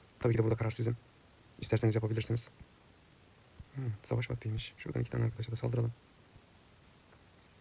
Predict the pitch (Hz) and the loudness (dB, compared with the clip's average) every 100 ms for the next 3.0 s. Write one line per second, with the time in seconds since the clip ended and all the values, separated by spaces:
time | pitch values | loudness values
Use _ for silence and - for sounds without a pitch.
0 | - - - - - - - - 120 120 | -20 -20 -20 -20 -20 -18 -18 0 4 4
1 | 113 - - - - - - - - - | 4 -2 -10 -20 -20 -20 -20 -20 -20 -20
2 | - - - 123 120 117 113 117 113 113 | -20 -16 -2 0 6 6 6 2 2 0